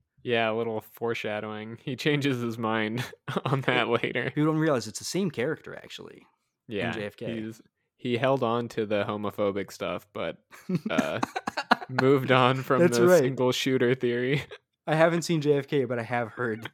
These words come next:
Speaker 2: that that character has, uh,
Speaker 1: <laughs>
Speaker 2: certain biases.
Speaker 1: Yeah. You know, he's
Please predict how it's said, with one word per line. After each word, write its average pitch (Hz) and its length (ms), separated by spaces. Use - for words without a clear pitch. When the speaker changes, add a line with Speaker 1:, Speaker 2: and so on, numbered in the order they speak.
Speaker 2:
that 117 180
that 113 200
character 110 420
has, 101 300
uh, 90 220
Speaker 1:
<laughs> - 380
Speaker 2:
certain 196 400
biases. 120 680
Speaker 1:
Yeah. 113 360
You 120 120
know, 85 320
he's 147 220